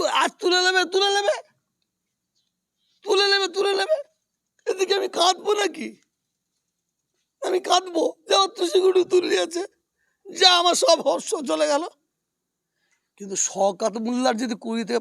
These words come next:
পঁচিশটা সিকিউরিটি আছে না, যদি তুলে নেয়, ও ঘর থেকে বাইরে বেরোতে পারবে না। ও হিংসুক, ও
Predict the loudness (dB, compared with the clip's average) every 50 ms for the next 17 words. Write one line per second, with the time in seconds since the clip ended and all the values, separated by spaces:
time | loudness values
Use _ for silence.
0 | -4 -6 -12 -12 -10 -10 -12 -12 -12 -12 -10 -10 -8 -8 -8 -6 -6 -4 -4 -4
1 | -4 -4 -8 _ _ _ _ _ _ _ _ _ _ -16 -16 -16 -16 _ -12 -6
2 | -2 -2 0 0 0 0 -2 -2 -4 -8 _ _ _ _ _ _ _ _ _ _
3 | _ _ _ _ _ _ _ _ _ _ _ _ _ _ _ _ _ _ _ _
4 | _ _ _ -16 -14 -14 -14 -12 -10 -10 -10 -10 _ _ -8 -4 -4 -4 -6 -4
5 | -2 0 0 2 2 2 2 2 2 2 2 0 -2 -8 -10 -10 -12 -12 -14 -20
6 | -20 -20 -20 _ _ _ _ _ _ _ _ _ _ _ _ _ _ _ _ _
7 | _ _ _ _ _ -14 -12 -10 -10 -8 -8 -6 -6 -6 -6 -6 -8 -10 -16 _
8 | _ _ _ _ _ _ _ _ _ _ _ _ _ _ _ _ _ _ _ _
9 | _ _ _ -4 -2